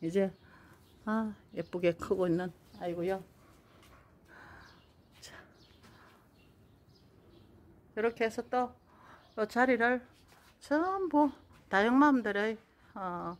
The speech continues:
노가다는 현재 진행형입니다. 현재 진행형인데 현재 진행형. 저도 경상도 사람은 늘 말이 이렇게 잘 안 돼요.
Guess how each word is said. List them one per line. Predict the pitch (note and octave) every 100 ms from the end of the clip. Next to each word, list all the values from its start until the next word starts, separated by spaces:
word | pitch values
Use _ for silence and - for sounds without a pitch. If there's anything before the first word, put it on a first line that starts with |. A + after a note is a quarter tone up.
| -
노가다는 | F3 G3 G3+ G3 F3 F#3 G3
현재 | G#3+ A3+
진행형입니다. | A3 G#3 A3 G#3 E3 D#3+ D#3+ D#3+ F3+ F3+ _ - - - _ -
현재 | F3+ F3+
진행형인데 | F3+ F#3+ F#3 F3+ D#3+ D#3+ E3+ E3 D#3+ F#3+ F3 - _ _ _
현재 | - G3 G3+ G#3
진행형. | G3+ G3 F#3+ F3+ G#3+ G#3+ D#3+ - _ _ - _ _
저도 | - A3+ G#3 F#3 - -
경상도 | - F#3 G#3 A3 F3+
사람은 | F3 E3 E3 E3
늘 | F3+ G#3+ A#3+
말이 | F#3 E3+ F3
이렇게 | E3 E3 - D#3+ - _ - _ _
잘 | - E3+ E3+
안 | F3+ F#3+
돼요. | E3+ D3+